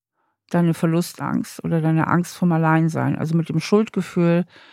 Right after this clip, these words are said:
beschützt du eigentlich deine Angst, alleine dazustehen.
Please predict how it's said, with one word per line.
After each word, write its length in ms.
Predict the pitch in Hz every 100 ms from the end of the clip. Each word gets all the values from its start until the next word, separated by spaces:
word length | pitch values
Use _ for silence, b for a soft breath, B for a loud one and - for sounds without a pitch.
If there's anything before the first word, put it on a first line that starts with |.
| b b b b _ _ _ _ _ _ _ _ _ _ _
beschützt 520 | 180 185 - 214 - 180
du 60 |
eigentlich 280 | 104 160 160
deine 300 | 165 156 156
Angst, 360 | 110 156 - -
alleine 400 | 143 143 143 135
dazustehen. 800 | 90 98 - - - - -